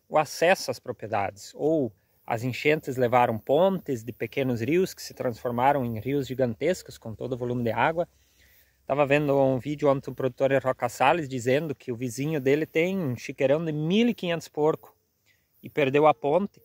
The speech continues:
que atravessava pro outro lado e não tem acesso lá pra levar ração e não sabe o que vai acontecer com os porcos.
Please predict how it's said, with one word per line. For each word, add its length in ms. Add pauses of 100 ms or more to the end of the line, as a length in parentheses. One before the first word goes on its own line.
(380)
que 60
atravessava 520
pro 160
outro 200
lado 380 (800)
e 360
não 180
tem 220
acesso 440
lá 80
pra 140
levar 320
ração 420 (1000)
e 100
não 160
sabe 280
o 40
que 80
vai 140
acontecer 340
com 100
os 100
porcos. 380